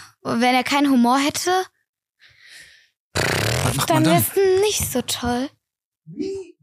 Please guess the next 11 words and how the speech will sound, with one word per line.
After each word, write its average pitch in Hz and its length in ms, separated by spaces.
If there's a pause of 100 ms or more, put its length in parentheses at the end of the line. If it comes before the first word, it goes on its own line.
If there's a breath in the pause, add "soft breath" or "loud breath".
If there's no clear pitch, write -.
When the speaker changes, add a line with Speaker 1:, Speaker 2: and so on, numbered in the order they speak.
(140)
Speaker 2:
kommt - 260
man 247 280 (180)
als 151 220
Papa 190 440 (120)
zum 123 380 (140)
Humor? 101 380 (340)
Jetzt - 520 (240)
der 143 120
ultimative 143 640
Ratschlag 120 600
von 113 300